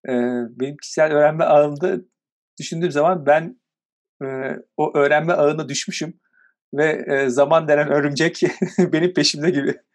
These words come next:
<laughs> düşünüyorum. Eee, yani, eee, öğrenme ağı tabii, eee,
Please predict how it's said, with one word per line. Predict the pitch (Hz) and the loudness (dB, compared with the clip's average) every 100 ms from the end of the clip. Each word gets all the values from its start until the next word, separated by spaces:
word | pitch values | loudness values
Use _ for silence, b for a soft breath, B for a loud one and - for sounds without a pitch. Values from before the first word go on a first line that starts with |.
| _ | _
<laughs> | - - - 139 | -20 -20 -14 -12
düşünüyorum. | 123 127 120 143 - _ _ _ _ - 175 165 156 B B - | -8 -2 -2 -2 -14 _ _ _ _ -20 -20 -20 -20 B B -14
Eee, | 139 135 139 139 131 127 | -10 -8 -8 -8 -4 -2
yani, | 127 151 156 156 - _ _ _ - | 0 0 0 -4 -10 _ _ _ -10
eee, | 147 139 139 - - 143 _ _ _ _ _ _ - | -6 -6 -6 -8 -12 -16 _ _ _ _ _ _ -4
öğrenme | 139 151 180 | 0 0 0
ağı | 160 165 180 | -2 -2 -2
tabii, | 160 139 120 - _ _ _ - | -2 -2 -2 -4 _ _ _ -12
eee, | 65 64 65 65 65 - | -10 -8 -8 -8 -10 -12